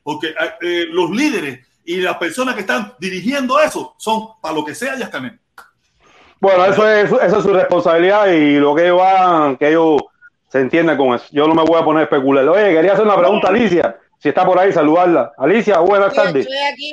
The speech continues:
Speaker 3: estoy aquí, aunque no me vean la foto, porque tengo la foto del canal, pero estoy aquí.
Speaker 2: Ya, quería hacerte una pregunta, es sin ninguna, sin ninguna doble intención. Fíjate que te estoy diciendo por adelantado que yo soy socialdemócrata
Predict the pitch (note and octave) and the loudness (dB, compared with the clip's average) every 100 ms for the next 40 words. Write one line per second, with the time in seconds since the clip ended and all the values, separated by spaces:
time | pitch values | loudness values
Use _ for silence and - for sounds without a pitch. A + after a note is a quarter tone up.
0 | C#4+ - C#4 C#4+ C#4 D4 D4 C4 A#3+ C4 | -8 -6 -6 -4 -4 -6 -6 -6 -10 -8
1 | C4+ C#4 C#4+ C4 B3+ C#4+ C#4+ A#3+ G#3+ G3+ | -6 -6 -4 -6 -4 -6 -4 -8 -8 -10
2 | G#3 B3+ A#3+ A#3 A#3+ B3 A#3+ A#3+ A#3+ A#3 | -8 -8 -8 -8 -10 -10 -8 -6 -6 -6
3 | G#3 F#3+ A3+ A3+ A3 G3+ F#3+ F3 _ _ | -8 -12 -12 -12 -12 -14 -20 -20 _ _
4 | _ _ _ - D3 D#3 C#3+ F3 F3+ F#3 | _ _ _ -2 2 2 2 2 2 2
5 | F#3+ F3+ E3+ F#3+ G3+ F#3 E3 D3 C#3+ F3 | 2 2 2 2 2 2 2 2 2 2
6 | G3 F3+ F3+ F3 G#3+ - E3 D#3+ F3+ F3 | 2 2 2 2 0 0 0 2 4 4
7 | F3 E3 D3+ C3+ E3+ - - _ E3 F3 | 2 2 0 0 0 -2 -8 _ 0 2
8 | D#3+ D#3 E3+ D#3+ F3+ E3+ D#3 D3 C#3+ F3+ | 2 0 0 0 0 2 2 2 2 2
9 | D#3+ D3+ D#3+ D3+ C#3+ C3+ C#3 E3 C3 A2 | 2 2 0 -2 -2 0 0 0 0 -2